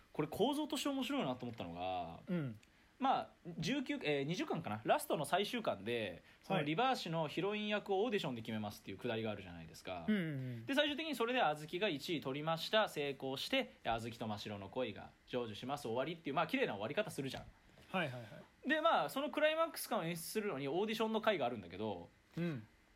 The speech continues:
Speaker 1: ずっとこの漫画二十巻通して、その漫画はアンケート至上主義で何位だ何位だ、日本一面白い漫画を目指すんだっていう、その評価主義の軸で動いてるじゃん。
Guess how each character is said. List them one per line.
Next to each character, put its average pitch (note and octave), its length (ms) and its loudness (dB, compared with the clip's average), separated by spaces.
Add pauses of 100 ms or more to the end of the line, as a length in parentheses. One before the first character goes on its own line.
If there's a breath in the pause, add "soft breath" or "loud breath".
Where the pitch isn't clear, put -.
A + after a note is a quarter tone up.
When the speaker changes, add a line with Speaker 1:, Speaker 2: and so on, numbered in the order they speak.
(140)
Speaker 1:
ず A3 140 -4
っ F4+ 40 -4
と - 160 0
こ F#4+ 120 2
の G4 80 2
漫 F4 280 2
画 E4+ 140 6
二 D4 160 -2
十 D#4 140 0
巻 D#3 320 0
通 E3 180 0
し - 100 -8
て、 C#3+ 220 0
そ C#3+ 80 -4
の C3+ 80 -2
漫 C4 240 4
画 D4 140 2
は A#3 120 6
ア G#3+ 40 4
ン A#3+ 120 -2
ケ C4 140 0
ー B3 40 -2
ト B3 80 -2
至 A#3+ 120 -4
上 B3 160 0
主 A#3+ 100 -6
義 A3 120 -2
で C3 100 2
何 E3+ 300 2
位 - 20 -6
だ D3 100 0
何 B2+ 200 0
位 G2+ 40 -4
だ、 F2+ 240 -8
日 B2+ 80 -2
本 F#3+ 160 -2
一 E3+ 120 -4
面 D3 160 0
白 F3 160 -2
い - 20 0
漫 C3+ 160 0
画 C#3 80 -2
を B2+ 40 -2
目 B2+ 80 -2
指 D3 120 0
す D3 80 -8
ん B2+ 60 -4
だ A2 80 -2
っ - 20 -14
て - 60 -10
い G#2 40 -8
う、 - 20 -8
そ G#2+ 60 -10
の G#2 60 -6
評 F4 300 4
価 F#4+ 140 0
主 - 160 0
義 E4+ 140 2
の C3+ 120 0
軸 C#3+ 260 -2
で A#2 80 0
動 A2+ 160 0
い B2+ 60 0
て - 60 -10
る - 60 -14
じ G#2+ 80 -8
ゃ F2 40 -6
ん。 E2 100 -12